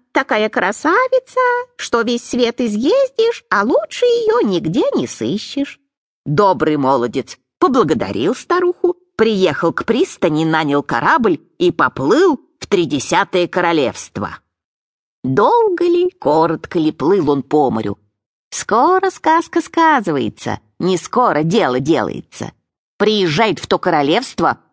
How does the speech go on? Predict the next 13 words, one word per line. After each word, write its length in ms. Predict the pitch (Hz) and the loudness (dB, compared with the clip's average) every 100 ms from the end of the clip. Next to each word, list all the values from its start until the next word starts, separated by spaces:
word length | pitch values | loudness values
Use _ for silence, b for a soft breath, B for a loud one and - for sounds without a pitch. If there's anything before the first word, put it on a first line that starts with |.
| - | -6
явился 640 | 185 214 220 330 392 370 | -2 0 2 0 0 -2
к 80 | - | -2
тамошнему 680 | - 202 208 175 208 175 | 0 2 2 0 0 0
королю 600 | 151 156 131 113 170 381 - _ _ - | 0 0 0 0 2 2 -2 _ _ -4
и 120 | 247 | -4
стал 460 | 233 - - 214 370 | -4 -4 2 2 2
за 140 | 359 | 2
его 280 | 415 339 214 | 2 4 2
дочь 380 | 175 165 233 - - | 2 2 0 -6 -10
свататься. 840 | - 214 123 - - - - 120 _ _ _ _ - | -2 0 0 -2 -10 -8 -6 -6 _ _ _ _ -6
Говорит 600 | 165 262 349 320 190 - | 0 2 2 2 0 0
ему 200 | 180 175 | 0 2
король: 460 | - 175 165 151 | 0 0 2 0